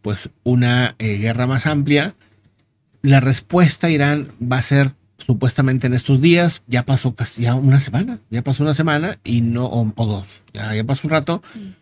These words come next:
Speaker 1: Y, y no ha habido respuesta de Israel. Eso debe tener también muy nerviosos al ayatollah, al líder, al líder máximo allá de Irán. Y por eso se sospechaba que ahorita había sido la respuesta. Pero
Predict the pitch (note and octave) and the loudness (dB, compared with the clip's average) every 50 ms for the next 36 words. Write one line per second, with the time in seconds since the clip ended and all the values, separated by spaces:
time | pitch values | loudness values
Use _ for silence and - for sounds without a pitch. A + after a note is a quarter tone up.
0 | _ _ _ - C#3+ C#3+ C#3+ C#3+ C#3+ C3+ - D3+ C#3+ C#3 C3+ C3+ D3 D#3 E3 F3 | _ _ _ 2 6 6 8 8 6 4 2 2 2 4 4 4 4 2 2 0
1 | E3+ E3 E3 F3 F#3 F3 E3 D#3 B2+ - - D3+ D#3+ D#3 - - E3+ E3 E3 D#3+ | 2 2 4 4 4 2 0 -2 -2 -2 -2 0 0 0 -2 -2 -2 0 0 0
2 | D#3 D#3 D#3 D#3 D3+ D3 C#3+ C#3+ D3 F#3+ A#3+ C4 G#3 D3 D3+ - - F#3 D#3+ D3+ | 0 0 0 0 0 0 0 0 -2 -2 -2 -2 -2 -2 -2 -2 -2 -2 -2 -2
3 | E3 F3 E3+ - D3+ C#3 D3 C3+ - C3+ C#3+ D3+ D#3 E3 D#3+ E3 D#3+ D#3+ D3+ D3+ | -2 -4 -4 -4 -2 -2 -2 -4 -2 0 2 2 2 0 -2 -2 -2 -2 -2 0
4 | C#3 C#3 C#3+ C#3+ D#3 D#3+ C#3+ - - - - - - - - - - - A#2+ A#2+ | 0 0 2 2 0 -2 -4 -4 -10 -20 -20 -20 -20 -20 -14 -6 -2 0 0 0
5 | B2 A#2+ A#2+ A#2 A#2 - C#3 D#3 D3 D3 C#3+ C3 C3 C#3+ D3+ C#3+ B2 A2+ A2+ - | 0 0 -2 -2 -2 -2 -2 0 0 0 0 2 2 2 2 2 2 0 -2 -2
6 | - A#2 A2+ A#2+ C3+ C#3+ C#3+ C3 B2 B2+ B2+ B2 - - D3 C#3 C3 B2+ B2+ A#2+ | -2 -2 -2 0 0 0 0 0 2 0 0 0 -2 0 2 2 2 2 0 -4
7 | A#2 _ _ _ _ _ - - G#2 A2 A2 A#2 A#2+ B2+ C3 C3 C3 E2+ G2+ B2 | -8 _ _ _ _ _ -8 -4 -4 -2 0 0 0 0 0 0 -2 -2 -2 -2
8 | C3 D3+ D#3+ D#3 D3 E3 F#3+ - - _ _ _ _ _ _ _ - E3 C#3+ F3 | 0 0 0 0 -2 -2 -4 -6 -10 _ _ _ _ _ _ _ -4 -2 0 2
9 | E3+ F3+ D#3+ G#3 G3 - F#3+ E3+ D#3 D3+ C#3 - D#3+ C#3 - D3+ D#3+ F3+ F3+ - | 2 2 2 0 2 4 4 4 4 2 0 -2 -2 -2 0 0 0 0 0 0
10 | D3 C3+ C#3 C#3 E3 D#3+ D#3+ D3 C#3+ - E3+ E3+ D#3+ D3+ D3 C3+ - - A3 G#3+ | 2 0 2 0 0 -2 0 -2 -2 0 0 0 0 -2 -4 -4 -4 -4 -6 -6
11 | - D3 B2 - F3+ G3 F#3 F3+ G#3+ | -4 -6 -6 -2 -2 0 0 0 -2